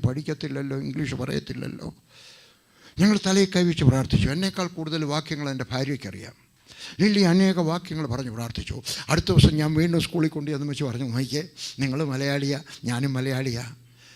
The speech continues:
നിങ്ങൾ കാത്തലിക് കരിസ്മാറ്റിക്കാ, ഞാൻ പ്രൊട്ടസ്റ്റന്റ് കരിസ്മാറ്റിക്കാ, നിങ്ങളൊരു മിഷണറിയാണ്, ഞാനും ഒരു മിഷണറിയാ, കരുണ കാണിക്കണം." അവർ പറഞ്ഞു, "ഓക്കെ, ഒരു മാസത്തേക്ക് എടുക്കാം, ഒരു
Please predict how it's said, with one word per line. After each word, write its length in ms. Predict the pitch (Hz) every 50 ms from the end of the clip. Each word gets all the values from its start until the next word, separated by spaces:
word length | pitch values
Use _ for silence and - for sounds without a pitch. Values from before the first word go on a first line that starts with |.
| - - - -
നിങ്ങൾ 180 | 143 160 165 165 160 -
കാത്തലിക് 440 | 139 131 139 147 - 165 165 160 160 -
കരിസ്മാറ്റിക്കാ, 800 | 127 123 139 147 - - 151 151 156 - - 147 - - 139 123 - - - - - - - -
ഞാൻ 120 | 139 147 165 160 -
പ്രൊട്ടസ്റ്റന്റ് 560 | 139 135 - 170 170 - - 185 170 160 160 151
കരിസ്മാറ്റിക്കാ, 800 | 147 143 147 147 143 - 147 143 139 139 139 135 110 117 123 120 113 - - _ _ _ _ _ _ _ _ _ _ _ - - 175 - 143
നിങ്ങളൊരു 360 | 175 190 202 220 202 190 180 180 165
മിഷണറിയാണ്, 680 | 151 131 - 165 170 156 156 160 151 147 143 139 135 131 131 - - - - 147 143
ഞാനും 240 | 135 147 165 170 160 156
ഒരു 100 | 151 139 139
മിഷണറിയാ, 400 | 135 - - 131 127 123 120 113 - - -
കരുണ 240 | 127 123 123 135 131 110 107
കാണിക്കണം." 380 | 110 110 104 - - - - - _ _ - - - -
അവർ 120 | 147 160 151
പറഞ്ഞു, 200 | 147 143 135 143 135 135
"ഓക്കെ, 180 | - 131 110 98 101 _ _ _ - 147
ഒരു 160 | 165 190 208 196 180
മാസത്തേക്ക് 540 | 143 143 139 - 165 - - 147 143 - - 107
എടുക്കാം, 300 | 95 95 - - - - - _ - - - - - 156
ഒരു 160 | 185 220 233